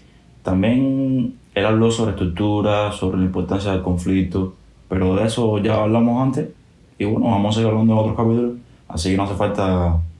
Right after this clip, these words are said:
entrar en, en, en esos aspectos hoy. Hoy vamos a hablar de las cosas, eh, más importantes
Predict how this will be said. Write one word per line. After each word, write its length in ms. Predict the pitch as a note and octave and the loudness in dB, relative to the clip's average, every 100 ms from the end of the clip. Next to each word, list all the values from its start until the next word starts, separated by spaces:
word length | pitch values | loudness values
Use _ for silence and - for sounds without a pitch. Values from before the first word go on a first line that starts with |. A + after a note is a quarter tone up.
| - - - - - - - _ - | -20 -20 -20 -20 -20 -20 -20 _ -4
entrar 380 | F#2 F2 F#2+ G2+ | -2 0 0 0
en, 80 | G2 | 0
en, 380 | D#2+ F#2 F#2+ | 0 0 0
en 240 | F#2 F#2+ G2+ | 0 0 0
esos 180 | G#2 G#2 | 0 -2
aspectos 400 | - F#2+ F#2 F2+ | -2 -2 0 -2
hoy. 160 | F2+ - - - | -4 -12 -16 -6
Hoy 140 | G2+ | -2
vamos 180 | A2 A#2 | 2 2
a 40 | |
hablar 160 | A2+ A#2 | 2 2
de 60 | |
las 100 | G#2 | 0
cosas, 300 | - A#2 A#2+ - - - | -2 -4 -4 -10 -18 -8
eh, 280 | G2 F#2 F#2 | -2 0 2
más 180 | G#2 A2+ | 2 0
importantes 520 | B2 A#2 A2 A2+ | 0 0 0 0